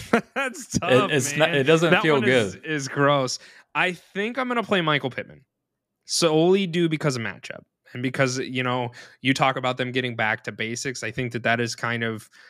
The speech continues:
Speaker 1: I don't think they're gonna get too cute, but obviously they're gonna have to throw the ball a little bit here, and, and I, I think that,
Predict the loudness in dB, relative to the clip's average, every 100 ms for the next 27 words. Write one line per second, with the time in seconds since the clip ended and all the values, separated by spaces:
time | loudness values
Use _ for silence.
0 | _ -4 -2 0 -2 -4 -4 -2 -4 -2
1 | -4 -2 0 0 0 0 0 0 -2 -4
2 | -2 -2 -2 -6 -4 -2 0 0 2 0
3 | -2 -2 -4 -6 -4 -4 -4 -6 -10 -8
4 | -8 -10 -12 -10 -12 -8 -8